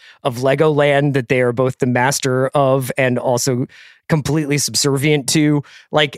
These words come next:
I, I, I don't even know. I mean, like, obviously, I think that there was a through line through this episode of, like, this stuff about the,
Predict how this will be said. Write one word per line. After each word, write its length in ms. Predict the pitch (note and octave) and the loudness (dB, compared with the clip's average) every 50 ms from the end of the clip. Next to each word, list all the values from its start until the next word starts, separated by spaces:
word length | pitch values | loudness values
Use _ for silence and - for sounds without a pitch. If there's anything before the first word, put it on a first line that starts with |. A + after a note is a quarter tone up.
| - _ | -6 _
I, 320 | - E3 E3 D#3+ D#3+ D3+ - _ _ _ _ _ _ _ _ _ _ _ _ _ _ _ _ _ _ - _ _ - | -2 0 0 0 0 -2 -6 _ _ _ _ _ _ _ _ _ _ _ _ _ _ _ _ _ _ -20 _ _ -2
I, 140 | E3+ F3 - | -2 0 0
I 80 | - E3 | 0 0
don't 280 | D#3+ D3 G#3+ A3+ B3 C4+ | 2 2 2 4 4 4
even 260 | B3+ A#3+ A3 G3+ F#3 | 2 2 2 2 4
know. 300 | F#3 G3+ B3+ D#4+ F#4 - | 4 4 4 4 2 2
I 100 | C3 D3+ | 2 2
mean, 160 | D#3+ E3+ E3+ | 2 2 2
like, 140 | E3+ E3 D#3+ | 2 2 2
obviously, 540 | D#3+ D3+ E3 E3+ G#3 G#3+ G#3 - G#3+ F#3+ F3 | 2 2 2 2 2 0 2 2 2 2 2
I 80 | D#3+ D#3+ | 2 2
think 200 | - F3+ D#3+ - | 0 0 0 0
that 120 | E3 C#3 | 0 0
there 200 | - D#3 D3+ D3 | 2 2 2 2
was 220 | D3+ D3+ D3 B2+ - - _ - | 2 2 0 -2 -4 -8 _ 0
a 140 | - D#3+ D3 - _ _ | 0 0 0 -2 _ _
through 200 | - F3+ G#3+ A#3+ | -2 0 2 2
line 220 | B3+ C4 C4 B3+ G#3+ | 4 4 2 2 2
through 160 | A3 G#3+ F#3+ | 0 0 0
this 160 | E3 E3+ - | 0 0 0
episode 440 | D#3 D3 - D#3 - - E3 D3+ C#3+ | 0 0 0 0 0 0 2 2 0
of, 120 | C3+ A2+ | 0 0
like, 320 | A#2+ C3 B2 B2 A#2 - _ | 0 0 0 0 -2 -8 _
this 180 | - C#3 C#3 - | -4 -4 -2 0
stuff 200 | - D3 C3 - | 0 -2 0 0
about 300 | D3+ B2 C3+ C3 B2+ - | 0 2 2 2 2 0
the, 280 | C3+ B2 A#2 A2+ A2+ | 0 0 0 0 -2